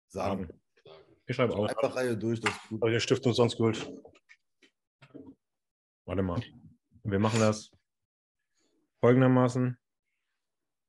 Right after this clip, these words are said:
Speaker 2: Wer beginnt? Also ich hab hier ja meine, meine Fenster. Du, Domme, du bist oben links, ich bin oben rechts.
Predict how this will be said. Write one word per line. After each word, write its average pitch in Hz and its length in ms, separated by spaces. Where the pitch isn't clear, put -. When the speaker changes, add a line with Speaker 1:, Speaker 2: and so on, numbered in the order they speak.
Speaker 2:
Wer 110 160
beginnt? 123 560
Also 107 160
ich 107 120
hab 123 100
hier 120 100
ja 113 120
meine, 104 460
meine 104 380
Fenster. 135 540
Du, 123 240
Domme, 127 260
du 135 80
bist 117 160
oben 110 180
links, 135 280
ich 131 160
bin 110 100
oben 104 160
rechts. 117 460